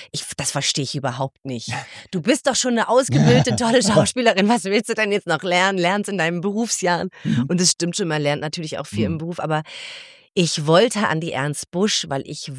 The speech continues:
Speaker 1: wollte, ich habe immer gesagt, ich hab ein, ich hab zwei Wünsche. Ich hab zwei Wünsche. Ich möchte an einem großen Theater in Deutschland arbeiten. Und große Theater sind für mich in Berlin, in Hamburg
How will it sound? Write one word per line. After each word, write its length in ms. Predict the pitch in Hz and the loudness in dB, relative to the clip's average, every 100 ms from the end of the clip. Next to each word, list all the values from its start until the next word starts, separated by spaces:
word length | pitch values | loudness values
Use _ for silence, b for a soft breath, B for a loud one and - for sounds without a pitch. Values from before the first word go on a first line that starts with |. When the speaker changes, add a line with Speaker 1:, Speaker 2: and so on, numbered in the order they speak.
| 135 | 0
Speaker 1:
wollte, 720 | 143 185 190 185 175 175 175 - _ _ _ _ | 2 2 0 -2 0 0 -2 -8 _ _ _ _
ich 160 | 175 185 | -4 -2
habe 80 | 160 | 0
immer 180 | 170 170 | 0 2
gesagt, 240 | 175 165 | 2 0
ich 140 | 180 | 0
hab 160 | 180 - | 0 0
ein, 360 | 143 180 220 226 | 2 4 4 2
ich 140 | 202 214 | -2 -4
hab 80 | - | -6
zwei 380 | - 175 175 160 | -6 2 2 2
Wünsche. 400 | 135 123 - 110 - | 0 -4 -6 -8 -12
Ich 100 | - | -6
hab 140 | 190 - | -6 -2
zwei 300 | - 135 131 | 0 0 0
Wünsche. 300 | 123 - 120 B B B B B - | -6 -8 -12 B B B B B -8
Ich 140 | 170 | 2
möchte 400 | 185 240 - 240 | 4 4 2 -2
an 100 | 151 | -2
einem 220 | - 147 | -6 -6
großen 800 | 165 170 208 247 - 233 226 214 - | -6 0 2 2 0 0 -2 -2 -8
Theater 720 | 151 - 151 185 - 175 175 - - | -8 -2 0 0 0 -2 -2 -8 -12
in 140 | 139 | -6
Deutschland 480 | 143 127 - 120 117 | -2 0 -2 -4 -6
arbeiten. 560 | - 117 113 104 - 113 | -6 -6 -6 -6 -10 -12
Und 200 | - 165 - _ | -6 -6 -6 _
große 680 | - 208 269 - 233 226 220 | 0 4 4 4 4 4 2
Theater 400 | 214 101 165 196 | 0 2 2 2
sind 180 | 175 185 | 0 -2
für 140 | 190 | -2
mich 320 | 175 190 202 - | 0 0 -2 -10
in 220 | - 131 127 | -12 -12 -4
Berlin, 580 | 127 117 160 233 294 302 _ _ | -2 -2 2 6 4 2 _ _
in 260 | - - - | -18 -12 -4
Hamburg 580 | 131 180 175 175 180 | 2 4 4 2 0